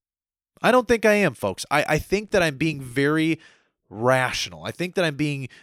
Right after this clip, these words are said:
I think that, that what I, that I think that I'm being smart about it, right? I'm saying that I'm gonna accept my child no matter what, but I want them to be able to be old enough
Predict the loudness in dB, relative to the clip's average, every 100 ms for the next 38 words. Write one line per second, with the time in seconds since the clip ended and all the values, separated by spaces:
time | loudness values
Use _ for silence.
0 | -6 -4 -2 -2 -2 -2 -4 -2 2 4
1 | 2 0 -2 0 0 0 0 0 -2 -2
2 | -2 0 0 0 0 -2 -4 -4 -6 _
3 | _ _ _ _ _ 0 2 2 0 -12
4 | -8 -6 0 0 2 0 0 -2 -2 -2
5 | -2 -4 -6 -2 0 0 -4 -6 -4 -4
6 | -2 -4 -4 -12 _ _ -20 0 2 2
7 | 2 0 0 -4 -2 -4 0 0 2 -2
8 | -4 -8 -4 -2 -4 -4 -6 -6 -8 -12